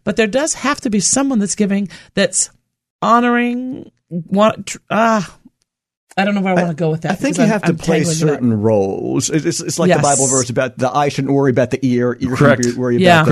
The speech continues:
Speaker 3: Correct.
Speaker 2: foot. You
Speaker 1: Yeah.
Speaker 2: were saying the center fielder shouldn't, uh, long for nine innings wishing he was the starting pitcher or the
Speaker 1: Mm.
Speaker 2: shortstop.
Speaker 1: Mm.
Speaker 3: Right.
Speaker 1: Mm.
Speaker 3: No, it's interesting. It's interesting, but because I love it when somebody says to me, "I think she should just submit more and things would be better,"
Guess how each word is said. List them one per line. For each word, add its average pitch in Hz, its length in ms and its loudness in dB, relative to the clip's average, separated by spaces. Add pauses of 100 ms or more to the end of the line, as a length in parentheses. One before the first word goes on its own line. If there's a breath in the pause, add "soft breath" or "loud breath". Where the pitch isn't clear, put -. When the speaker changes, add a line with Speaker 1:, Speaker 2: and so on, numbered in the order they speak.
(120)
Speaker 3:
Correct. 110 200 -2
Speaker 2:
foot. - 80 -20 (240 loud breath)
You 143 120 0
Speaker 1:
Yeah. 156 60 2
Speaker 2:
were 156 80 0
saying 147 200 0
the 139 60 -4
center 151 240 0
fielder 143 320 0
shouldn't, 147 300 -2 (360 loud breath)
uh, 131 220 2
long 135 480 4
for 127 160 2
nine 123 260 4
innings 127 300 2
wishing 135 220 2
he 131 60 4
was 123 140 0
the 123 60 0
starting 113 360 2
pitcher 107 440 -2
or 107 140 2
the 98 80 4
Speaker 1:
Mm. - 100 4
Speaker 2:
shortstop. 98 640 -2
Speaker 1:
Mm. 185 160 -2
Speaker 3:
Right. 143 260 2 (280)
Speaker 1:
Mm. 175 340 -4
Speaker 3:
No, 151 200 6
it's 139 120 2
interesting. 143 600 0
It's 120 160 0
interesting, 123 580 0
but 104 340 0
because 104 380 0
I 131 120 2
love 139 260 2
it 123 100 -4
when 107 140 -4
somebody 101 420 0
says 95 380 0
to - 100 -4
me, 95 160 2
"I 92 60 2
think 98 240 -2
she 98 160 -2
should 82 220 -4
just 87 220 -2
submit 85 380 0
more 87 220 2
and 82 100 0
things 82 240 0
would 71 120 -4
be 76 100 0
better," 76 400 -2